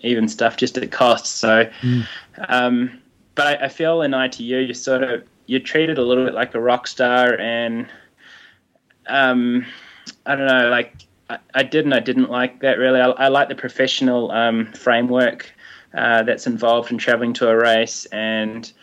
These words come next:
Speaker 1: the meetings and the press conferences and all that. Not that I was really a part of a press conference 'cause it's normally the race favourites, but just, uh,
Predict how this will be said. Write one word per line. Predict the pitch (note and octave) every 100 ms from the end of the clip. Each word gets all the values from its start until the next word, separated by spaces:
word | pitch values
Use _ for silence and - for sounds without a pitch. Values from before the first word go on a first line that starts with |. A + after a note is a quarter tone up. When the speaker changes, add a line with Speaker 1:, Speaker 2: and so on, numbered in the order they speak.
| - - - _
Speaker 1:
the | B2
meetings | A#2+ B2 B2 B2 B2 B2 B2
and | A2+
the | A2+
press | - A#2+
conferences | - B2 A#2 C3+ B2 B2 A#2+
and | B2
all | A#2
that. | A#2 -
Not | C3 A#2
that | A#2+
I |
was | A#2 B2
really | A#2+ G#2+
a |
part | - A#2+ A#2
of |
a | A2
press | - A#2 -
conference | - A2 - A2+ A2
'cause | - B2
it's | A#2 - -
normally | B2+ B2
the | A2+
race | A2 A#2 -
favourites, | B2 A#2+ A#2+ A2+ -
but | A#2+ A2 - _
just, | - B2+ - - - - - - _ _
uh, | - A#2+ A#2